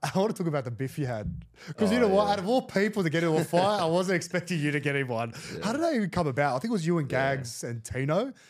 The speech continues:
Speaker 2: Yeah.
Speaker 1: And obviously a lot of rush of blood in that present moment.
Speaker 2: Yeah.
Speaker 1: Up, and I'm guessing you just saw black. You just want to
Speaker 2: Yeah.
Speaker 1: throw anything and try to hit someone.
Speaker 2: Yeah, seeing red a bit.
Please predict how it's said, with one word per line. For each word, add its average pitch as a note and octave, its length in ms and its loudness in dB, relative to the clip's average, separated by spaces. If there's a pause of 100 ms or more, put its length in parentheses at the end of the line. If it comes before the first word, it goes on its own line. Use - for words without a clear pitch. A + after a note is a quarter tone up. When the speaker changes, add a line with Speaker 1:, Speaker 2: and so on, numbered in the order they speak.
(160)
Speaker 2:
Yeah. F2 120 -4 (140)
Speaker 1:
And A#2+ 200 -6 (120)
obviously D3 300 -2
a C3 40 -6
lot C#3 140 -2
of B2 60 -2
rush B2 200 -4
of A2+ 80 -8
blood A#2 320 -2
in A#2 100 -8
that A2 120 -4 (160)
present A2+ 280 -4
moment. A2 480 -4 (240)
Speaker 2:
Yeah. - 60 -20 (140)
Speaker 1:
Up, - 220 -6 (300)
and B2 140 -6
I'm G#2 120 -10
guessing C3+ 360 -6
you A#2+ 100 -4
just C3 200 -4
saw B2 140 -8
black. A2+ 400 -6
You C3 60 -6
just B2 140 -6
want B2 140 -6
to - 60 -4
Speaker 2:
Yeah. - 100 -8
Speaker 1:
throw B2+ 180 -2
anything C#3 420 -2
and C#3 100 -4
try C3 160 -6
to B2+ 60 -4
hit D3 160 0
someone. C3+ 460 -2
Speaker 2:
Yeah, - 120 -2
seeing G2 360 -6
red F2 160 -8
a F2 40 -10
bit. F2+ 260 -10